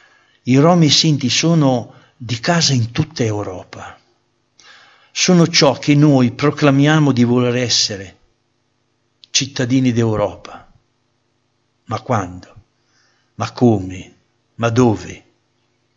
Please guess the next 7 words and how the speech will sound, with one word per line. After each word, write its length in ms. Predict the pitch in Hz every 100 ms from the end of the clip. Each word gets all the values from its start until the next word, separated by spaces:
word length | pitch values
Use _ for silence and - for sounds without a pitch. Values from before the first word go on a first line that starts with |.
| _ _ _ _ _ - _ _ _ _ _ _ _ _ _ _ _ _ _ _ _ _ _ _ _ _ _ _ _ _ _ _ _ _ _ _ _ _ _
Mi 120 | 123
sembra 760 | - 143 135 123 113 107 95 _ _ _ _ _ _
a 100 | -
questo 320 | - 120 -
punto 680 | 113 165 131 117 98 - - _ _ _ _ _ _ - _ _ _ _ _ _ -
importante, 1200 | 127 113 117 - 165 110 98 - 107 104 101 _ _ _ _ _ _ _ _
ehm, 1080 | 135 120 117 117 113 113 110 120 113 110